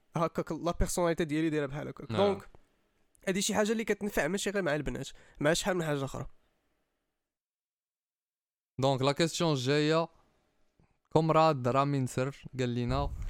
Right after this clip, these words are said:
Speaker 2: "صات معايا في القسم."
Speaker 1: يهودي هذا ولا؟
Speaker 2: <laughs> ما عرفتش. صا-، ساطا، ساطا معايا في القسم، ما عمرني دويت معاها، تتجلس هي في بلاصه وانا في بلاصه، شنو هي فيرست موف؟
Speaker 1: <coughs> دي لها مسطره ولا شي حاجه، قول
Speaker 2: Bro,
Speaker 1: لها.
Speaker 2: this is
Speaker 1: اش
Speaker 2: like,
Speaker 1: بر-
Speaker 2: this is obvious,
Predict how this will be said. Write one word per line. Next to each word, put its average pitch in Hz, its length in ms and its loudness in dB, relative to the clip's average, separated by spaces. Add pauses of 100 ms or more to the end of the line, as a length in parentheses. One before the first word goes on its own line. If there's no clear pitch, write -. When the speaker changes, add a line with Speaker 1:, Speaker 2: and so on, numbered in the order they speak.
(180)
Speaker 2:
"صات 151 320 0
معايا 120 200 2
في 127 60 -4
القسم." 151 440 -2 (140)
Speaker 1:
يهودي 180 380 -2
هذا 220 120 -4
ولا؟ 139 460 0
Speaker 2:
<laughs> - 0 -
ما 113 120 0
عرفتش. 107 220 -2 (320)
صا-، 160 360 2 (200)
ساطا، 190 480 4
ساطا 175 360 0
معايا 127 280 0
في 123 80 -6
القسم، 123 380 -4
ما 170 60 0
عمرني 127 300 -2
دويت 120 280 -4
معاها، 110 360 -2
تتجلس 123 720 -6 (160)
هي 120 320 -2
في - 140 -12
بلاصه 113 420 -2
وانا 117 240 -2
في 104 60 -8
بلاصه، 107 340 -2
شنو 143 160 -4
هي 117 160 -2
فيرست 107 320 -6
موف؟ - 300 -12 (1120)
Speaker 1:
<coughs> 98 720 4
دي 165 160 -2
لها 202 120 4
مسطره 160 500 2
ولا 135 80 -4
شي 143 120 -4
حاجه، 143 100 -2
قول 143 140 -4
Speaker 2:
Bro, 135 40 0
Speaker 1:
لها. 117 180 2
Speaker 2:
this 123 140 -4
is - 100 -4
Speaker 1:
اش 117 160 2
Speaker 2:
like, 110 60 2
Speaker 1:
بر- 165 260 2
Speaker 2:
this 143 260 -2
is 110 40 -4
obvious, 110 840 2